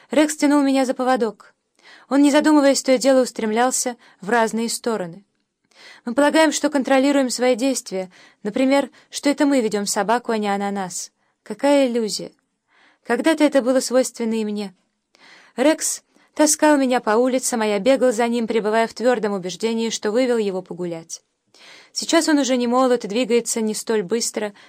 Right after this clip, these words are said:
как прежде. Но тоже можно сказать обо мне. Хозяин и домашняя любимец — идеальная пара. Правда, мы с Рексом так и не выяснили, кто из нас кто.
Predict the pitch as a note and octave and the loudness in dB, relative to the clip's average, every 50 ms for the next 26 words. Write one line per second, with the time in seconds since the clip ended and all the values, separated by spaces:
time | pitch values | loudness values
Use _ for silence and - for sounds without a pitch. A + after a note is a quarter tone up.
0 | _ _ - A3+ A3+ A#3 - - A#3+ A#3+ A3+ G3 F3 D#3+ - - - _ _ _ | _ _ -4 -4 -4 -4 -4 -2 0 0 0 0 -2 -6 -10 -18 -20 _ _ _
1 | _ _ _ _ _ - - - - - A3 - D4 D#4+ D4+ C#4 C4+ C4+ C#4 B3+ | _ _ _ _ _ -20 -20 -16 -8 -6 -2 0 0 0 2 2 2 2 2 0
2 | A3 B3+ A#3+ - - A#3+ A#3+ B3+ B3 A#3+ - G#3+ A3 A3+ A3 A3 A3 A3 G#3+ - | 0 -2 -4 -4 -4 -2 -2 -2 -2 -2 -2 -2 -2 -2 -2 -2 -4 -6 -8 -12
3 | _ _ _ _ _ _ _ - - - _ - A3+ B3+ C#4+ D#4+ D#4 D4 D4 B3 | _ _ _ _ _ _ _ -20 -20 -18 _ -4 -2 2 4 4 4 4 4 4
4 | C4 C4 C4+ C#4+ C4+ - B3 A#3+ G#3+ A3 G3 A#3 B3 A#3+ A#3 - A#3+ G#3+ F#3 A#3+ | 2 2 2 0 0 -2 -2 -2 -2 0 -2 -2 -2 -4 -4 -4 -4 -2 0 0
5 | A#3 A#3 A3+ A3+ A#3 A3+ A3+ - A#3 A3 G3+ F3+ E3+ - _ _ _ _ _ _ | 0 0 -2 -4 -4 -6 -6 -6 -6 -6 -6 -8 -12 -18 _ _ _ _ _ _
6 | - - - - _ _ - C#4+ D#4+ D#4+ B3+ C4+ C4 B3 - C#4 C#4 C4+ - - | -20 -20 -20 -20 _ _ 2 2 2 4 2 0 0 0 0 2 0 0 0 -4
7 | C4 A#3+ - C4 B3+ - B3 A#3+ B3 A#3 C4 C4 A3+ - - G#3 F#3+ F3+ F#3 - | -4 -4 -2 -4 -2 -2 -2 -2 -2 -2 -2 -2 -2 -4 -6 -6 -8 -8 -8 -8
8 | - F#3+ F#3+ F#3 F#3 F#3 F#3+ - - - - - G3 F#3 | -6 -6 -6 -6 -6 -6 -8 -8 -10 -12 -12 -14 -14 -14